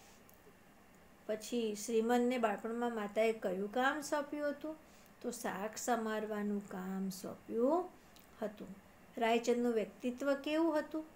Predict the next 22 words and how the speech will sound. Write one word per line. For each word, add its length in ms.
તો 120
નોખું 580
અને 380
નિરાળું 1000
હતું. 280
બરાબર 300
ને? 140
શ્રીમદને 580
કયું 360
દ્રશ્ય 380
જોઈને 360
જાતિ 380
સ્મરણ 440
જાગ્યું 420
હતું? 240
તો 400
અમીચંદ 720
કાકાના 760
શબને 600
મસાણમાં 960
બાળતું 600
જોઈને 680